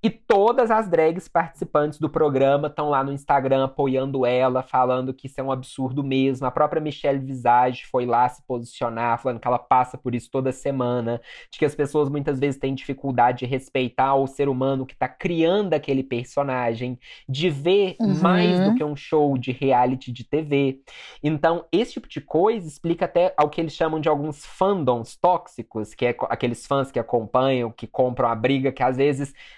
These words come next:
Speaker 1: nem é briga
Speaker 2: Nem
Speaker 1: da
Speaker 2: tem.
Speaker 1: drag, nem tem briga, e os fãs compraram isso e se, e agem de forma muito agressiva. Teve uma drag, por exemplo, que sofreu muito com isso,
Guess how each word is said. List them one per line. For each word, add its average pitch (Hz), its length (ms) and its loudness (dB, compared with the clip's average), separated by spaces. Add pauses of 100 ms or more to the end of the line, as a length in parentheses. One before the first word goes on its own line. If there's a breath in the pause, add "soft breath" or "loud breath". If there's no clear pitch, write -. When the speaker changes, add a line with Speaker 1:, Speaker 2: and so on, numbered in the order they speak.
(100)
Speaker 1:
nem 202 360 2
é 233 60 2
briga 208 460 4
Speaker 2:
Nem 294 140 6
Speaker 1:
da 202 180 6
Speaker 2:
tem. 123 80 4
Speaker 1:
drag, 131 400 4
nem 160 180 0
tem 220 300 0
briga, 180 340 2
e 202 80 0
os 196 140 -8
fãs 190 180 -2
compraram 190 760 -2
isso 180 240 -8
e 202 40 -12
se, - 220 -20
e 147 140 2
agem 185 260 2
de - 80 -12
forma 143 220 0
muito 135 180 -4
agressiva. 123 640 -2
Teve 123 200 -4
uma 143 140 -2
drag, 135 360 2
por 139 160 -4
exemplo, 120 340 -2
que - 100 -18
sofreu 123 320 -2
muito 139 340 -6
com 120 120 -6
isso, 131 600 -2